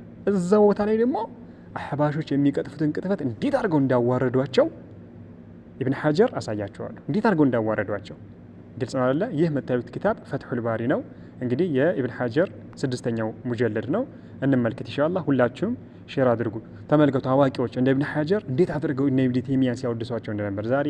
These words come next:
ማንም ጃሂል ተነስቶ "እንዲህ ያለ ኢብን ተይሚያ፣ እንዲህ ያለ" እያለ ይቀጥፍባቸዋል። ስማቸውን ሊያጠፋ እኮ ተመልከት። እነሱ ግን ሱብሓነከ ረቢ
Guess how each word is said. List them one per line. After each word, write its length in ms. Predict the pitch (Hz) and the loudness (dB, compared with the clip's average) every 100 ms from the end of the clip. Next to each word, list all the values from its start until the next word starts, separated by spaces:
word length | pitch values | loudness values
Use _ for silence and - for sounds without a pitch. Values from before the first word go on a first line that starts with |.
| 147 | 0
ማንም 260 | 233 226 | 0 0
ጃሂል 200 | 151 147 135 | 4 2 2
ተነስቶ 320 | 147 151 - 262 - - - | -2 -2 -4 -6 -8 -8 2
"እንዲህ 200 | 220 262 | 4 6
ያለ 140 | 262 | 6
ኢብን 160 | 262 254 | 4 4
ተይሚያ፣ 260 | 262 254 | 4 2
እንዲህ 160 | 226 233 | 4 4
ያለ" 120 | 269 247 | 4 4
እያለ 220 | 185 196 | 4 4
ይቀጥፍባቸዋል። 580 | 170 - 143 127 120 120 | 4 0 -2 -2 0 0
ስማቸውን 320 | 156 160 160 | 2 4 4
ሊያጠፋ 240 | 131 123 110 | 2 0 -4
እኮ 140 | 110 | -6
ተመልከት። 360 | 113 135 107 110 - - - - | -4 -4 -6 -12 -16 -18 -16 -2
እነሱ 240 | 240 349 294 | 2 4 4
ግን 140 | 262 294 254 | 4 4 2
ሱብሓነከ 460 | - 180 202 208 185 | -4 -4 -2 -2 0
ረቢ 200 | 175 151 | 0 -2